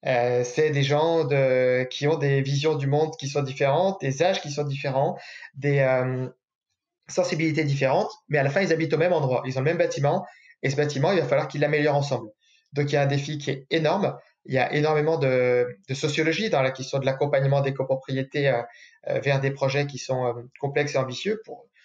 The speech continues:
ceux qui connaissent la copropriété savent que, euh, souvent, euh, choisir la, la couleur du hall d'immeuble, toute une histoire est compliquée. Donc, quand il s'agit d'investir, euh, des sommes très importantes, euh, eh bien, c'est évidemment très difficile. Et pourtant, on y arrive. Donc, c'est, euh,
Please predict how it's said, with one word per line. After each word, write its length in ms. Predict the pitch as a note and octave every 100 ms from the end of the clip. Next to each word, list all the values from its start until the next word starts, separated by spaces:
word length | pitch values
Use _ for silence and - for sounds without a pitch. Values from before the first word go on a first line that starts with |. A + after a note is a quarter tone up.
| _ -
ceux 120 | E3
qui 120 | -
connaissent 240 | D#3 C#3+
la 80 | D3
copropriété 560 | C#3+ C#3+ C#3 C#3+ C#3 D#3
savent 280 | D3 F#3+ F#3+
que, 320 | C3+ B2 A#2+ - _ _ -
euh, 120 | -
souvent, 420 | - B2+ C#3+ D3+
euh, 280 | B2+ A#2 A#2
choisir 380 | A#2 C#3 C3+ C#3+
la, 240 | B2+ A#2 -
la 120 | C3
couleur 320 | - E3+ E3
du 100 | D3+
hall 140 | D#3 C#3+
d'immeuble, 600 | D3 C#3+ D#3 D3+ A#2+ A#2 - -
toute 240 | - F3+ -
une 80 | D3
histoire 300 | C#3 D#3+ C#3
est 100 | C3+
compliquée. 480 | C#3 C3+ F#3+ A3 - - - -
Donc, 120 | C#3
quand 180 | E3 E3
il 60 | D3
s'agit 300 | D#3 D#3+ D#3
d'investir, 520 | C#3 C#3 - D#3+ C3+
euh, 80 | B2+ - _ _ _ _ _
des 60 | -
sommes 260 | - D3 -
très 260 | F3 E3+
importantes, 560 | C#3+ C#3 - G3 A3+ - _ - - -
euh, 340 | C3+ B2 A#2+ -
eh 80 | C3+
bien, 120 | C3
c'est 160 | - C#3
évidemment 340 | C3 C3+ C3+
très 180 | C3+ F3+
difficile. 540 | D#3+ D3+ C#3+ F#3+ G3 - - - -
Et 100 | D3
pourtant, 280 | D3+ C#3 F3
on 80 | D3+
y 60 |
arrive. 260 | C#3 F3+ D3
Donc, 180 | C#3 -
c'est, 320 | - E3 D#3
euh, 140 | C3+